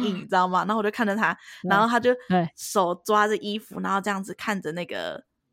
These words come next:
Speaker 1: 传出声音的诊疗室，
Speaker 2: 对。
Speaker 1: 然后我就想，我就在观察他，想说，“嗯，那他下一步会是做什么事？”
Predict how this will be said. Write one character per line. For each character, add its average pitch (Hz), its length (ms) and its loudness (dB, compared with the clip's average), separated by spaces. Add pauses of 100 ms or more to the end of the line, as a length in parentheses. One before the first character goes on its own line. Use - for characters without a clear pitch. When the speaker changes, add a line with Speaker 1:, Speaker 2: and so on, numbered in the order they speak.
Speaker 1:
传 185 260 0
出 214 160 0
声 196 300 0
音 196 160 -2
的 185 100 2
诊 170 300 -4
疗 - 240 -4
室， - 240 -6
Speaker 2:
对。 175 180 2 (200)
Speaker 1:
然 208 120 -2
后 226 80 2
我 208 60 2
就 240 100 0
想， 202 380 -4
我 202 80 -4
就 196 60 -4
在 240 120 6
观 247 240 2
察 226 140 -4
他， 214 140 -2
想 214 160 -6
说 214 140 -6 (100)
，“嗯， 262 200 -4
那 247 80 -2
他 233 140 -4
下 226 240 -2
一 185 40 -2
步 208 180 0
会 208 120 0
是 202 120 0
做 190 180 2
什 175 100 -10
么 156 120 -12
事？” - 200 -8